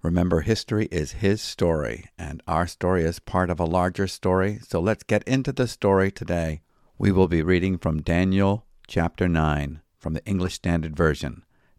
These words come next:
Daniel's prayer for his people. The book of Daniel, chapter nine, verse one.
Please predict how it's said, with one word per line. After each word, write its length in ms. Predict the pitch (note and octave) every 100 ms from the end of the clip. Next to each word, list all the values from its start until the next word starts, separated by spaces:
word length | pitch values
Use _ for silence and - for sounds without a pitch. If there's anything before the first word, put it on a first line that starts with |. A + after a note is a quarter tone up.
| -
Daniel's 420 | E2 F2+ G#2 A2
prayer 420 | - - F2 D#2
for 180 | - E2
his 180 | D#2+ -
people. 560 | - F2+ - C2 - _ _ -
The 100 | F#2
book 140 | F2+
of 140 | F#2 -
Daniel, 540 | F2 F2+ F#2 A2+ A#2 _
chapter 340 | - D#2 - F#2+
nine, 420 | D#2 D#2 D#2+ D2+ D#2+
verse 300 | F2 D#2+ -
one. 360 | D#2 C#2 C#2